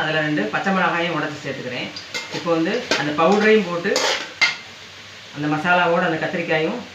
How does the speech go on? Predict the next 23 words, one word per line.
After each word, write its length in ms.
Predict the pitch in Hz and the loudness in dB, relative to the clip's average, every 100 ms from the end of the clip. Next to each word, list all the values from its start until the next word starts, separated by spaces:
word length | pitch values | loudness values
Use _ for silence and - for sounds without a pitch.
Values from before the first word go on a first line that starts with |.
| - | -4
சாரணும், 360 | 156 156 147 139 | 0 2 2 -4
அந்த 120 | 135 147 | -6 -6
இது, 160 | 220 | -6
இந்த 120 | 185 156 | -6 -2
பவுடரையும் 400 | 156 156 160 135 | 0 0 -2 -2
போட்டுறேன். 320 | 127 101 107 - - - - - - - - - - - - - - - - - - 147 - - - - - - - - - - | -6 -8 -12 -14 -16 -16 -14 -16 -16 -18 -18 -18 -16 -16 -16 -12 -10 -8 -10 -12 -6 -6 -6 -14 -16 -14 -14 -14 -18 -18 -16 -14
இப்போ 180 | - 151 196 196 | -8 -2 -2 -2
இது 120 | 165 147 | -4 -2
நல்லா 240 | 139 151 170 | 0 2 2
அந்த 100 | 151 135 | 2 0
மசாலா 280 | 170 170 160 | 2 4 4
வந்து 120 | 165 160 | 2 -2
கத்திரிக்காயோட 440 | 170 165 160 160 - | -4 0 2 2 0
சார்ந்து 420 | 143 156 160 151 226 - - - - - - 151 151 | 2 2 0 -4 -6 -6 -10 -18 -18 -14 -12 -8 -2
வெந்து 220 | 165 180 | 2 4
வரணும். 240 | 156 143 147 | 2 2 0
அந்த 100 | 143 | 0
புளி 120 | 175 180 | 0 0
தண்ணியெல்லாம் 380 | 165 160 165 143 | 4 6 6 4
நல்லா 220 | 147 156 147 | 2 2 0
வரும், 200 | 143 127 131 | -4 -8 -6
ட்ரை 180 | 139 143 165 139 | -4 0 2 2
ஆகி 180 | 143 | 0